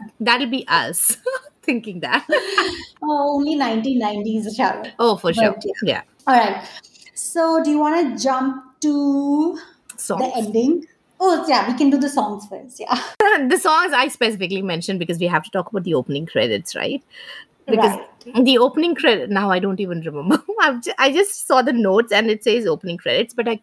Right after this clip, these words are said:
Speaker 1: kind of remember, I think when it opened, we were, we were saying that, "Oh, it looks like, almost like, you know, uh, Hum Aapke Hain Kaun," right?
Speaker 2: Yeah,
Speaker 1: Where they're just
Speaker 2: yeah.
Speaker 1: looking at the shots, like, face shots, but obviously nowhere close to the gorgeousness of Salman Khan, <laughs> nineties Salman.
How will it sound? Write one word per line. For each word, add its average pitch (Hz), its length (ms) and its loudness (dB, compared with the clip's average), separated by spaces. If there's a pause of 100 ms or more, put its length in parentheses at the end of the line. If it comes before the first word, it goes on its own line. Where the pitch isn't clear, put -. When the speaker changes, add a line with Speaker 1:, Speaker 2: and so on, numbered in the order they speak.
Speaker 1:
kind 226 200 -2
of 320 100 -6
remember, 185 440 -2 (460)
I 226 100 2
think 392 320 0
when 208 380 0
it 196 180 -6
opened, 180 500 0 (340)
we 240 240 0
were, 247 160 -2 (360)
we 220 200 0
were 262 80 0
saying 220 380 2
that, 190 220 2
"Oh, 190 160 2
it 175 140 -2
looks 220 420 0
like, 190 240 0
almost 262 440 2
like, 202 240 0
you 147 100 -4
know, 147 280 -6
uh, 160 240 -2
Hum 175 160 -4
Aapke 202 260 -6
Hain 339 160 -4
Kaun," 392 300 -6
right? 349 280 2
Speaker 2:
Yeah, 226 180 2 (180)
Speaker 1:
Where 214 80 -4 (100)
they're 214 120 4
just 202 120 0
Speaker 2:
yeah. 190 220 -6
Speaker 1:
looking 220 160 -6
at 196 140 0
the 202 120 2
shots, 185 540 -2 (380)
like, 196 160 -2
face - 580 0
shots, 226 320 0 (320)
but 214 160 2
obviously 190 480 0
nowhere 160 400 0
close 160 400 -4
to 160 120 -4
the 151 120 -6
gorgeousness 170 640 -2
of 180 140 -8
Salman 170 420 -4
Khan, 233 380 2
<laughs> 180 80 2
nineties 180 400 -2
Salman. 160 480 -4